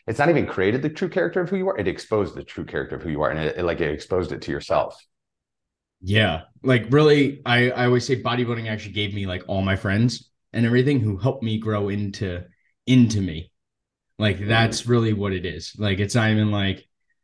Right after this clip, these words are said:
Speaker 2: like, that's why I enjoy bodybuilding so much, because it's just like, now it's just so fun because I've let go of any of the expectations of being big or anything like that. Like, I don't need that. It's just a part
Speaker 1: Mm-hmm.
Speaker 2: of it.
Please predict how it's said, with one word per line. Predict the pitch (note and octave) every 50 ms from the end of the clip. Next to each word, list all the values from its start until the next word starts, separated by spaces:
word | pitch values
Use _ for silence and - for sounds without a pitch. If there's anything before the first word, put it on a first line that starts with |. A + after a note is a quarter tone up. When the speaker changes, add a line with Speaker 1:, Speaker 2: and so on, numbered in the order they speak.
| _ _ -
Speaker 2:
like, | G#2 G2 -
that's | B2+ C3 C3 -
why | C3 B2 A#2
I | A2
enjoy | G#2 G2 G#2 G#2 G#2+
bodybuilding | G#2 A2+ G#2+ G#2 A#2 A#2 A#2+ C3 C#3 D3+ D#3+ D3 C3+ - _
so | _ - - - A2 G2
much, | F#2 F#2+ A#2+ C3+ - - - _ _ _ _ _ _ _ _ _ _ _ _ _ _
because | G#2+ G2+ B2 B2 G#2+
it's | G#2+ G#2 -
just | A2+ G2 -
like, | A2+ G2+ F#2+ F2+ - -
now | F#2+ A2 B2+ C#3+ D3
it's | C#3 C3 -
just | - A2 - -
so | B2+ G#2
fun | - - G2+ F#2 D#2+ - - _ _ _ _ _ _ _ _ _
because | F#2+ B2 B2+ C3
I've | C3+ C3 C3
let | C#3 C3 -
go | B2 A#2 B2 B2
of | A#2 - - G#2+
any | A2 A2+ A2
of | G#2+
the | G#2 G#2
expectations | G#2 G#2+ - - G2 - - G#2 - - G2 F#2+
of | F#2+ E2+ -
being | - F#2 F#2 G2 G#2 G#2+ - - - _ _ _ _ _ _ _ _ -
big | A2+ A#2 B2+ B2 - - _ _ _ _ -
or | B2+ B2+
anything | B2 C3 C#3 C#3+ C3+ C#3 C#3+ C#3+
like | C#3+ C#3
that. | D3+ D3+ D#3 D3+ -
Like, | F#2+ G2+ G2 - _ _ _ _
I | G#2+ A2+ A2+
don't | A#2 A#2 A#2 A2+ A2+
need | F#2+ F#2+ F#2+ G2 G2
that. | B2 B2+ C#3+ E3 E3+ - - - _ _ _ _ _ -
It's | - - -
just | C3 B2+ -
a | A2
part | - - G2 G2+ F#2+
Speaker 1:
Mm-hmm. | G2+ -
Speaker 2:
of |
it. | -